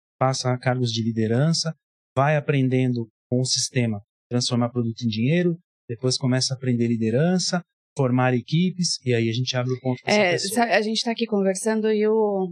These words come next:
Speaker 2: o além de, gente, o além da essência não, não tem intenção de... é,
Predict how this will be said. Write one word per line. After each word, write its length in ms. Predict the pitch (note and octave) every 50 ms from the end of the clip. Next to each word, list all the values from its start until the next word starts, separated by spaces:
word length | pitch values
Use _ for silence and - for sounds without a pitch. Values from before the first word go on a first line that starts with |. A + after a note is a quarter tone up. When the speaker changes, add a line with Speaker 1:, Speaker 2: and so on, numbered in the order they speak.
| F3+ F3+ E3+ E3 _ _ _ _ _ _ _ _ _ _ _ _ _ _ _ _ _ _ _ _ - -
Speaker 2:
o 60 | G3
além 240 | F#3+ G#3 A3 A3+ G#3+
de, 220 | A3 A#3 - - -
gente, 360 | F#3+ F#3 G#3+ G#3 G3 F#3+ - - G3+
o 40 |
além 240 | G3 F3+ F#3+ G#3+ A3
da 80 | A3+ A3+
essência 640 | F#3+ F3+ F3+ - G3 G3 G3+ G#3 G3+ G3 - F#3 F3 _ _ _ _ _ _ -
não, 320 | G3+ G#3+ A3 A#3 A#3 A#3 A3+
não 260 | A3 G#3+ A3+ A#3 A3+
tem 240 | - A3 A3+ B3+ C#4+
intenção 580 | D4 C#4+ C#4 B3+ B3 B3 A3+ - A#3+ A3+ A#3 A#3+
de... 180 | A3+ A3 A#3+ A#3 _ _ _ _ _ _ - -
é, 480 | G3+ G3+ G3 G3 F#3+ F#3+ F#3 F#3 F#3